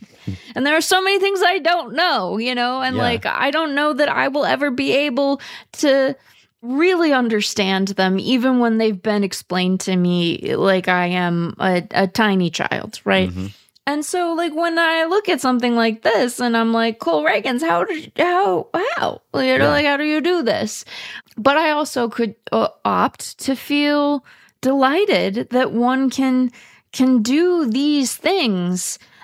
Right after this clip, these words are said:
Speaker 1: and be surprised. I think it
Speaker 2: Mm-hmm.
Speaker 1: does make for a better game, even if I find it psychologically destabilizing. <laughs>
Speaker 2: Yeah.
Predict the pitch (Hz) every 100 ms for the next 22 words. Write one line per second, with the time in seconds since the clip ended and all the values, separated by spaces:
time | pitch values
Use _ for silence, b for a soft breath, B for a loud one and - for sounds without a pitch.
0 | - 240 247 233 262 277 269 - 339 440
1 | - 233 - 233 247 247 214 247 254 220
2 | 233 285 - 220 202 208 208 208 214 262
3 | 226 208 220 220 208 185 196 226 214 -
4 | 214 196 196 190 208 - 196 175 180 -
5 | - 202 185 - 208 - - - 320 135
6 | 90